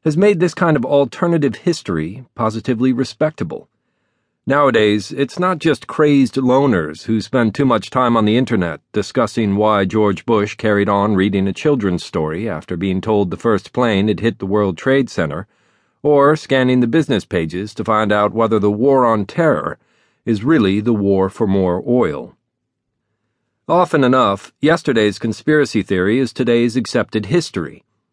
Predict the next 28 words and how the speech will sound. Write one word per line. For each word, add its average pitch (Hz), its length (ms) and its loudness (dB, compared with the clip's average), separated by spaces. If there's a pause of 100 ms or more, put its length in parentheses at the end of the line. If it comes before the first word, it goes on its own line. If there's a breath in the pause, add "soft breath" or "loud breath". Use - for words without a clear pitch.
(420)
If 143 160 -2
you'd 170 200 2
said 131 360 2
at 131 140 0
the 113 80 -2
time 120 540 2
that 98 180 0
Hitler 120 460 0
started 104 420 0
the 95 80 0
Reichstag 101 640 0
fire 117 320 2
himself 107 720 0
to 110 100 -2
smear 113 400 0
his 101 180 -2
communist 107 520 0
opposition, 107 680 -2 (460)
you'd 80 220 -4
have 90 100 -4
been 107 160 0
called 127 300 0
paranoid. 104 640 -2 (720)
Now 98 480 -4
it's 98 240 -12
an 90 100 -8
accepted 82 460 -6
fact. 147 500 -6